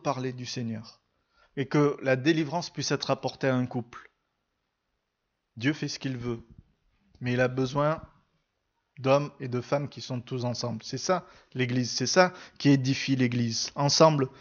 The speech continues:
pour persévérer dans la prière, pour être plein de puissance, pour prendre soin les uns des autres, pour porter nos fardeaux,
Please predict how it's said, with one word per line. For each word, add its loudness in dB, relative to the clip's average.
pour -18
persévérer 4
dans 4
la 6
prière, -2
pour 0
être 2
plein 2
de 0
puissance, -6
pour -16
prendre 4
soin 0
les 6
uns 6
des 4
autres, -4
pour -6
porter 0
nos 4
fardeaux, -4